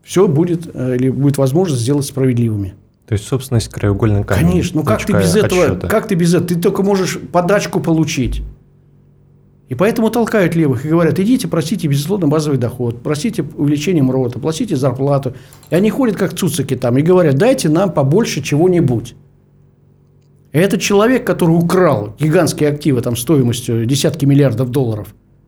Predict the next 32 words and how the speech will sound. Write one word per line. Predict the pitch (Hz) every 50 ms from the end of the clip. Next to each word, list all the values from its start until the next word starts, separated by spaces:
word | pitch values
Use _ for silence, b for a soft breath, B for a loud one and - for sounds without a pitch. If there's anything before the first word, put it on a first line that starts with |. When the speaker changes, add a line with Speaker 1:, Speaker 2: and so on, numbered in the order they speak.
| _ _ _
Speaker 1:
сколько | - - - - 165 - 143
стоят | - - 180 147 131 107
там | - 123 117 117 - - - - _ _ _ _ _ _ _ _ _ _ _ - 143
нефтяные | 147 147 - 160 156 160 139
компании? | - 139 143 143 147 147 123 110 101 95 98 - - _ _ -
Или | 131 139
вот | 135 135 135
«Газпром» | 160 160 170 165 170 143 120
сколько | - - 156 143 147
стоил? | - - 123
Он | 117 107
триллионы | 135 156 160 170 202 208 180 135 117 110
стоил. | - - - 131 113 104 98 - - - _ _ _ _
А | - 180
его | 240 247
за | 165 156
копейки | 160 180 - - 135 120 - -
приватизировали, | 107 131 139 143 143 143 233 220 269 285 196 135 120 120
и |
дальше | 127 175 196 190 - 160 B B B B B B B B
к | -
ним | 180 190 170
приходит | 185 185 175 - 240 240 202 -
там, | - 135 127 131 - -
э, | 135 131 120
какой-нибудь | 135 135 127 143 123 110 127
левачок | 143 147 147 143 - 131 107 -
и | 127 117
говорит: | 120 139 139 127 120 117
«Вот | 143 170 202 175 160
вы | 147 135
тут | 143 139